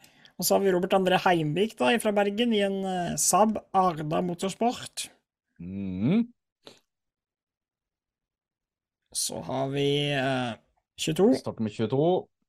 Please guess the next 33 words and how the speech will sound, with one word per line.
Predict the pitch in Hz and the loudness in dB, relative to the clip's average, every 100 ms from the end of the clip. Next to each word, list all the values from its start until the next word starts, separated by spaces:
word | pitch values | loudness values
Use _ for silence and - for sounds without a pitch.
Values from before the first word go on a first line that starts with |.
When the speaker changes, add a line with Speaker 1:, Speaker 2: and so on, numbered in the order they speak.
| _ _ | _ _
Speaker 2:
Lars | 98 98 104 | -8 -6 -6
Christian | 101 98 101 98 | -8 -6 -6 -6
Lothe | 95 - 98 | -6 -4 -2
Rosland | 92 - 107 120 131 120 101 | -2 -2 2 4 2 -4 -8
fra | 101 98 | -4 -4
Egersjøen. | 95 107 120 139 160 - _ _ _ _ _ _ - - | -2 0 2 2 0 -4 _ _ _ _ _ _ -20 -12
Volvo | 87 104 | -8 -4
Speaker 1:
Ja. | 120 | -4
Speaker 2:
åtte | - 101 | -4 -2
femti. | 113 117 151 151 - _ _ | -2 0 0 0 -4 _ _
Speaker 1:
Ja, | 147 135 185 226 | -6 -2 0 0
den | 175 | 0
kan | 190 | 2
bli | 247 | 2
Speaker 2:
Og | - | 2
Speaker 1:
tung | 202 202 | 0 2
å | 214 | 2
dra | 196 165 | 4 4
med | 180 | 2
Speaker 2:
Lars, | |
Speaker 1:
seg | 208 196 | 2 2
Speaker 2:
eh, | |
Speaker 1:
rundt | 185 - | 0 -2
på | |
den, | 190 170 185 | -2 0 -2
eh, | 180 180 180 175 165 165 151 - - - _ - | 0 0 2 0 -2 -4 -8 -18 -20 -20 _ -4
litt, | 170 180 _ - | -2 -2 _ 0
eh, | 185 | 2
svingete, | 175 - 190 180 160 160 - | 4 4 4 2 2 -2 -2
eh, | 202 190 185 180 180 175 175 175 175 - _ _ _ _ _ - | 4 6 6 4 2 2 0 -2 -4 -10 _ _ _ _ _ -6
banen | 170 156 147 190 | -2 0 0 0
nede | |
i | 180 | 0